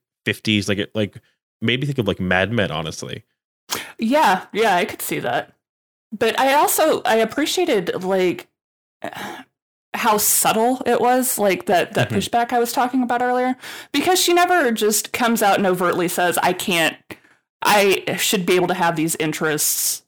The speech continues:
Speaker 2: like, regardless." They framed it in the, um, uh, frame of, "I'm not weird.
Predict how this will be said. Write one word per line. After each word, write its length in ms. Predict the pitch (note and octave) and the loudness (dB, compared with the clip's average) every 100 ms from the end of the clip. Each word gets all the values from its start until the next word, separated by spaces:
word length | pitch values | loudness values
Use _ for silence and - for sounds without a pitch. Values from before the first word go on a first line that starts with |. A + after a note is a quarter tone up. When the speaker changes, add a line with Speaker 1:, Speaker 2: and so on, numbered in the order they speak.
| - | -4
Speaker 2:
like, 400 | E3+ E3 C3+ - | 0 2 2 0
regardless." 720 | E3+ - B2 - D2 - - | -2 2 0 0 -2 0 -2
They 260 | A#3+ G3 F#3+ | -4 0 0
framed 320 | F#3+ F3+ E3 | 2 0 2
it 40 | |
in 120 | F3+ E3+ | 2 2
the, 380 | E3 D#3+ D3+ - | 2 0 0 -2
um, 520 | E3 C#3+ B2 A#2 - _ _ - _ _ - | 0 0 -2 -4 -8 _ _ -20 _ _ -2
uh, 300 | F#3+ D#3+ - | 2 2 0
frame 340 | - F3 D#3+ | 0 0 2
of, 520 | D#3 D3+ D3 D#3 - _ _ _ _ _ - - | 2 2 0 -4 -10 _ _ _ _ _ -6 0
"I'm 140 | G#3+ | 2
not 240 | G3 - | 2 2
weird. 340 | E3+ E3 C3 | 2 0 0